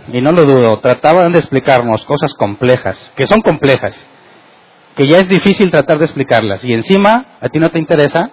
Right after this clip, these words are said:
porque eres perezoso. Entonces,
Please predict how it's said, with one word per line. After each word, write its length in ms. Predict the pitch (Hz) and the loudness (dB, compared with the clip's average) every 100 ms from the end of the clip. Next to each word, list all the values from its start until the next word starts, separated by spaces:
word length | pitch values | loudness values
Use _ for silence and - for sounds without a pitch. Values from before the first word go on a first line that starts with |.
| _ | _
porque 220 | 135 123 | -10 -4
eres 160 | 147 147 | -4 -2
perezoso. 420 | 160 156 175 - _ _ _ _ _ _ _ _ _ _ _ _ _ _ _ _ _ _ _ _ _ _ | -4 -2 -4 -8 _ _ _ _ _ _ _ _ _ _ _ _ _ _ _ _ _ _ _ _ _ _
Entonces, 540 | - 143 151 139 123 | -8 -2 0 0 -4